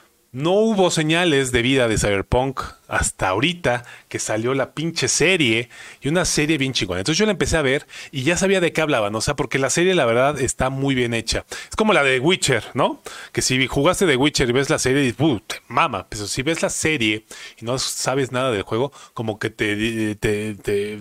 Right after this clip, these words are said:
te bombardea con mucha información. Y es lo que pasa con la serie, pero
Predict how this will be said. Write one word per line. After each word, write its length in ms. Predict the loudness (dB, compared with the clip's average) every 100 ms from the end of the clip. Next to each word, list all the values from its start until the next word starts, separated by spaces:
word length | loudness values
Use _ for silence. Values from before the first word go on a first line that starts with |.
| -6
te 140 | -4
bombardea 460 | -2 0 0 0 -2
con 120 | -2
mucha 200 | -2 -4
información. 520 | -4 -6 -4 -2 -4 -4 -12 -2
Y 60 | 0
es 80 |
lo 100 | 0
que 120 | 0 2
pasa 300 | 2 2 0
con 120 | 0
la 100 | 2
serie, 260 | 2 0
pero 520 | 2 4 6 6 2